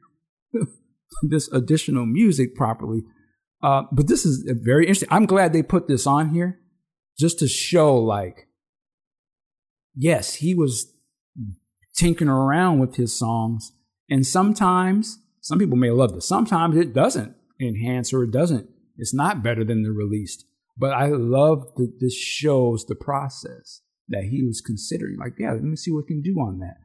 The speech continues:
So I love it for that, uh, aspect of it. But I actually,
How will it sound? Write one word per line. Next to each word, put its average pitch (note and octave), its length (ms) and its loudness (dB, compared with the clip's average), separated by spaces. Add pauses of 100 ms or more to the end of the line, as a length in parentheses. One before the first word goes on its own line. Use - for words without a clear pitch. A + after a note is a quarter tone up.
(200)
So - 160 -2
I C#3 140 4
love F#3 300 4
it C#3 120 -2 (200)
for B2 140 -2
that, B2+ 400 -2 (840)
uh, G#2 260 -10 (160)
aspect A2+ 420 -6
of A2 140 0
it. A2+ 140 -4 (260)
But C3+ 160 2
I E3 100 4
actually, E3+ 720 2